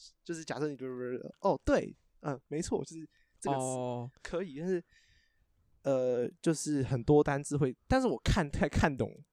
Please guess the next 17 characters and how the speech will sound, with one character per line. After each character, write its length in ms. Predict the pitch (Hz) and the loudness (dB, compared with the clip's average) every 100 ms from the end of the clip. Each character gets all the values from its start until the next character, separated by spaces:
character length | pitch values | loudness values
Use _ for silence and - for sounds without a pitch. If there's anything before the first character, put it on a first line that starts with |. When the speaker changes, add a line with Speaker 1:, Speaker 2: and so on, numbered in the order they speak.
| - | 6
Speaker 1:
多 200 | 214 226 | 10 10
一 20 | |
点， 180 | - - | 10 2
<laughs> 360 | 123 - - - | 0 -2 -10 -12
就 120 | 185 | -10
是 160 | 160 | -10
三 280 | 156 151 139 | -10 -8 -8
成， 160 | 147 - - _ | -12 -18 -20 _
就 100 | 175 | -6
是 100 | 165 | -2
三 100 | 156 139 | -2 -2
成。 120 | - | -2
Speaker 2:
啊， 20 | |
对， 120 | - 240 | 4 6
我 140 | 175 | 6
想 160 | 202 | 4
到， 100 | 185 | 2